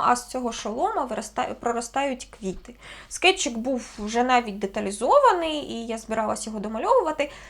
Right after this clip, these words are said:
але щось мені не подобалось, щось мені муляло.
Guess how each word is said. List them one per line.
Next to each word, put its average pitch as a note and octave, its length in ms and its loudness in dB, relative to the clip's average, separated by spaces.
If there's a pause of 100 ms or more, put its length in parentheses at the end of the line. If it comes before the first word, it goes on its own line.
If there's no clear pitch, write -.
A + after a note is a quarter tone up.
(120)
але D4+ 200 12
щось - 400 2
мені C#4 200 -2
не C4 120 -2
подобалось, G3 600 -4
щось - 280 4
мені B3 260 0
муляло. F#3+ 380 -2